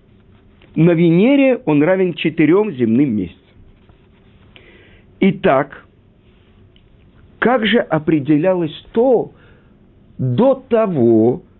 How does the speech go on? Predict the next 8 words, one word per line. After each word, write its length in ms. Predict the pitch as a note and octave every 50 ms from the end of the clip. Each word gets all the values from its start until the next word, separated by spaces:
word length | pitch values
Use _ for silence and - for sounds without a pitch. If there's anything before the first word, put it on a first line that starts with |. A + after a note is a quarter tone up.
| _ -
как 240 | - C#3 A2+ F2 G2
было, 540 | G#2 B2 D3 C3+ A#2+ G#2 G2 F#2+ F#2 F#2 - - _ _ _ _ _ _ _ _ _ _ _ _ _
вы 180 | - G#2+ A2 A2
знаете, 360 | G#2+ C#3+ D#3 D3 - A2+ G#2
что 200 | - - - G#2
в 60 | G2
четвертый 640 | - - B2 - - - F#3+ G3+ F#3 - - F#3+ E3+
день 380 | C#3+ B2 B2+ C3 G#2 F#2+ D#2+